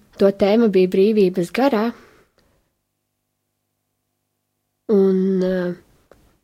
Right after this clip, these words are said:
magis pirmsākumi meklējami jau tūkstoš deviņsimt deviņdesmit septītajā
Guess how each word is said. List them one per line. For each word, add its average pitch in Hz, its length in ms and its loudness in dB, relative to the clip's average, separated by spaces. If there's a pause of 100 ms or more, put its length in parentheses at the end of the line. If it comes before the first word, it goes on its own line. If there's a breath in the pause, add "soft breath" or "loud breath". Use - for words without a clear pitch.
(140)
magis 208 400 2
pirmsākumi 226 640 2
meklējami 185 560 0
jau 180 160 0
tūkstoš 196 480 0
deviņsimt 190 540 0
deviņdesmit 196 580 0
septītajā 190 480 0